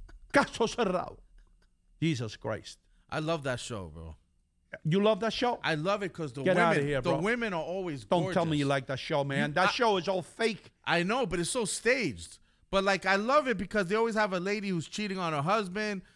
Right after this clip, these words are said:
Speaker 2: a guy who's cheating, like, and you always see, like, these hot ladies on the show,
Speaker 1: Nos
Speaker 2: bro.
Speaker 1: pueden demandar ahora, ¿eh? No, no nos
Speaker 2: Nah.
Speaker 1: pueden demandar por esto, ¿no?
Speaker 2: Nah. I
Speaker 1: Además,
Speaker 2: like
Speaker 1: si
Speaker 2: it.
Speaker 1: nos demandan, ¿qué nos van a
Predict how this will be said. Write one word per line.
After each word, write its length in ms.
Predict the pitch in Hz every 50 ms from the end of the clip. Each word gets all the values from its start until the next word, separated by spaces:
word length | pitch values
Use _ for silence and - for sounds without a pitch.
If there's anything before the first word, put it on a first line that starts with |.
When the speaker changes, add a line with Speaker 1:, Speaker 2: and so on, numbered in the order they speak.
| _ _ _
Speaker 2:
a 100 | - 151
guy 300 | 147 139 156 180 185 190
who's 180 | 196 175 175 -
cheating, 420 | - - 196 190 180 185 185 180 - -
like, 280 | 151 151 147 135 110 - _ _ _ _ _ _
and 160 | - 151 156 160
you 120 | 175 180
always 240 | 208 226 233 214 -
see, 160 | - - 233
like, 180 | 214 202 170 139
these 160 | - 156 131 107
hot 240 | 123 175 196 151
ladies 400 | 131 151 185 233 226 175 147 120
on 140 | 123 135 131
the 80 | 127 120
show, 220 | - - - 214 220
Speaker 1:
Nos 100 | 131 113
Speaker 2:
bro. 140 | 143 156
Speaker 1:
pueden 140 | 165 170 165 160
demandar 340 | 160 160 156 156 180 180 175
ahora, 260 | 180 196 180 147 147
¿eh? 40 | 156
No, 240 | 156 151 143 131 131 123 120 -
no 160 | 143 147 170
nos 100 | 185 180
Speaker 2:
Nah. 20 | -
Speaker 1:
pueden 140 | - 185 170
demandar 320 | 160 147 143 147 156 147
por 100 | 117 135 151
esto, 160 | 143 - 120
¿no? 80 | 131 175 180
Speaker 2:
Nah. 200 | - - - - - _ _ _ _ _ _ _ _ _ _ _ _ _ _ _
I 120 | - 196 -
Speaker 1:
Además, 180 | 185 202 214
Speaker 2:
like 100 | 220 190 -
Speaker 1:
si 60 | 170
Speaker 2:
it. 40 | 165
Speaker 1:
nos 100 | 170 165
demandan, 380 | 175 180 208 214 202 196 175
¿qué 100 | 160 196
nos 100 | 196 185
van 120 | 190 196
a 20 | 190